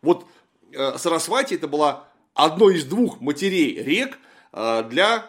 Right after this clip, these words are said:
всей харабской цивилизации. Сейчас она, напомню, полностью пересохла и исчезла. Так вот, там возникают, э, фазы раннего Хараппы,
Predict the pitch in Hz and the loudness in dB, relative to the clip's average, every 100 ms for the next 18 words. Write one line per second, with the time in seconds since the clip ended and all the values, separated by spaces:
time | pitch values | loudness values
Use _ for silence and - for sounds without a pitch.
0 | - - 175 139 151 156 147 139 143 143 | -10 -4 -2 0 -4 -4 -8 -6 -4 -4
1 | 113 78 - - 233 233 202 190 190 180 | -4 -8 -12 -2 -2 -2 -4 -4 -4 -6
2 | 156 170 165 151 135 131 131 202 214 165 | -2 2 2 0 -8 -8 -4 -2 -2 -4
3 | - 160 - 107 82 - _ _ _ _ | -6 -10 -10 -10 -10 -14 _ _ _ _
4 | _ _ _ _ _ _ _ _ _ _ | _ _ _ _ _ _ _ _ _ _
5 | - - _ - 196 254 151 - _ _ | -20 -20 _ 0 4 6 6 0 _ _
6 | _ _ _ - 226 269 190 185 196 226 | _ _ _ 4 6 6 2 0 4 4
7 | 208 - - 147 143 - 170 220 175 185 | 4 0 0 2 0 0 2 2 2 2
8 | 185 151 135 120 120 131 131 - | 2 2 0 0 0 0 -2 -6